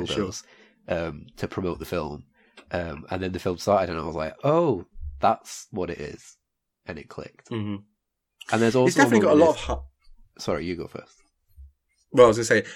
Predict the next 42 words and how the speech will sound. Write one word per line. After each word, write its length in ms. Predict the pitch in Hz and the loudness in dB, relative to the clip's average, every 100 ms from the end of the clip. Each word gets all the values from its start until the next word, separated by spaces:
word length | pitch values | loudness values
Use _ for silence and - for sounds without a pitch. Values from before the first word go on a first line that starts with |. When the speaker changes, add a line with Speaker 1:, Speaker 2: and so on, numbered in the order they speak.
| - | -2
Speaker 2:
I 60 | 151 | 4
feel 140 | 208 | 8
that 140 | 180 151 | 8 8
this, 360 | 151 151 143 - | 8 6 4 0
um, 640 | 131 123 120 117 110 104 - | 4 8 8 4 -2 -6 2
it, 180 | 151 151 | 6 8
it 200 | 165 170 | 8 6
definitely 380 | 202 202 180 147 | 2 4 0 0
feels 800 | - 147 139 131 110 104 - _ | 2 4 6 6 2 0 -6 _
like 380 | 127 113 107 - | 2 4 4 2
it 120 | 110 | -4
has 440 | 107 107 101 - - | -2 -2 -2 -4 -6
a 100 | 113 | 0
lot 260 | 113 113 107 | 4 6 4
of 100 | 101 | 2
heart. 260 | 113 98 87 | 0 0 2
I 60 | 113 | 4
don't 140 | 151 | 4
know 60 | 143 | 2
if 60 | |
this 160 | 131 113 | -2 -4
is 100 | 107 | -2
the 80 | 107 | 0
last 220 | 104 101 | 2 0
one 100 | 107 | -4
they're 80 | 98 | -4
gonna 180 | 95 98 | -4 -2
Speaker 1:
Yeah. 280 | 98 82 - | 0 0 -2
Speaker 2:
do, 80 | - - - - - | -8 -16 -20 -12 -2
um, 420 | 104 98 95 - _ _ - | 0 0 -2 -8 _ _ 2
but 240 | 127 113 | 6 6
it, 140 | 131 127 | 4 4
it, 180 | 143 170 - - | 2 0 -6 4
it 220 | 147 143 | 4 8
definitely 360 | 165 165 156 117 | 6 6 0 0
has 280 | 135 131 | 2 2
the 100 | 123 | 2
vibe 240 | 110 104 101 | 2 2 0
of 80 | 98 | -2
The 80 | |
Last 280 | 98 95 - | -4 -4 -6
Hurrah, 380 | 104 95 92 | -6 -6 -8